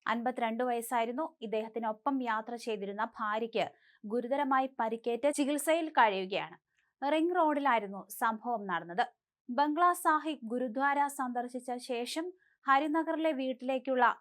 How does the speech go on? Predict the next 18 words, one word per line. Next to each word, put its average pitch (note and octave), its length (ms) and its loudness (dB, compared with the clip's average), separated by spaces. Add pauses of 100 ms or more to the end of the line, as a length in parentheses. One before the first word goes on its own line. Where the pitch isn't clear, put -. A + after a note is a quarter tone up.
മടക്കയാത്രയിലായിരുന്നു A#3+ 1120 -2 (180)
ഇരുവരും. E3+ 300 -12 (880)
അതേസമയം E4+ 600 2 (520)
ഇവരുടെ F4 400 4 (380)
മരണത്തിൽ C#4 460 2 (140)
കൂടുതൽ D4 460 2
വിവരങ്ങൾ A#3+ 380 2 (120)
പുറത്തു C4 360 0
വന്നിരിക്കുകയാണ്. F3+ 720 -2 (540)
ഗഗൻപ്രീത് F4+ 800 2
കൗർ D#4+ 220 6 (180)
എന്ന C4+ 140 4 (260)
ഗുരുഗ്രാം C#4+ 440 2 (120)
സ്വദേശിനി C4 520 0 (100)
ഓടിച്ച A#3+ 260 -4 (440)
കാറായിരുന്നു A3+ 680 4 (380)
ഇരുവരുടെയും A#3+ 520 0 (280)
ജീവനെടുത്തത്. G#3+ 680 -2